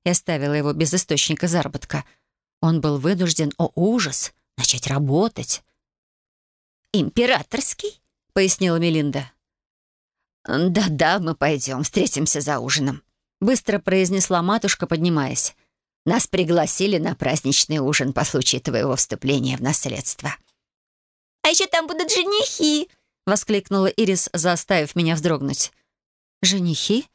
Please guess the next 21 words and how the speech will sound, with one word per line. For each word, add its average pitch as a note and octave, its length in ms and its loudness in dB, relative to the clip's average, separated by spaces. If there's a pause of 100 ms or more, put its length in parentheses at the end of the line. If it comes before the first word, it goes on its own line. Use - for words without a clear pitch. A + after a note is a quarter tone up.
(180)
повторила D#3+ 440 0
я. C3 260 -2 (580)
"Значит, E3+ 540 0
Элай F#3 220 2
был A3+ 180 -2
прав". F3 400 -4 (640)
"Да", D#4 280 2 (680)
радостно F#3 480 0
продолжила E3+ 540 0
сестренка, F#3 640 0 (260)
не G3 80 0
замечая F#3+ 480 0
моего D#3+ 240 -2
напряженного D#3+ 640 0
взгляда E3+ 420 0
и E3 40 2
раздражения. D#3 680 -2 (560)
"Мы D4+ 120 2
видели D4 300 2
сегодня C#4 340 0
парочку, C4+ 420 0